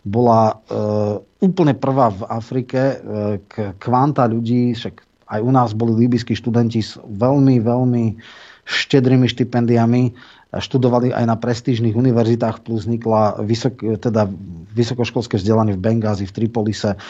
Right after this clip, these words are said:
Tam boli relatívne veľmi dobré univerzity s zahraničnými lektormi. E, všetci študenti v zahraničí pobierali veľmi štedré štipendia. Podobné zdravotníctvo bolo všeobecne dostupné, malo vyššiu úroveň, najvyššiu úroveň v Strednom východe.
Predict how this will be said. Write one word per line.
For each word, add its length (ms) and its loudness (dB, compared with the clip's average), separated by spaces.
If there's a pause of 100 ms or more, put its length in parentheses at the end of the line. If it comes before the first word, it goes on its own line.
(140)
Tam 140 -2
boli 240 4
relatívne 480 2
veľmi 320 -2
dobré 240 0
univerzity 640 -6
s 160 -8
zahraničnými 640 -4
lektormi. 560 -4
E, 1900 -10
všetci 480 4
študenti 640 0
v 80 -6
zahraničí 400 -2
pobierali 360 -4
veľmi 200 -2
štedré 400 0
štipendia. 800 -6
Podobné 400 4
zdravotníctvo 640 -2
bolo 160 -6
všeobecne 400 -2
dostupné, 440 -6
malo 200 2
vyššiu 360 0
úroveň, 360 2
najvyššiu 360 0
úroveň 200 -6
v 80 -14
Strednom 320 -8
východe. 480 -10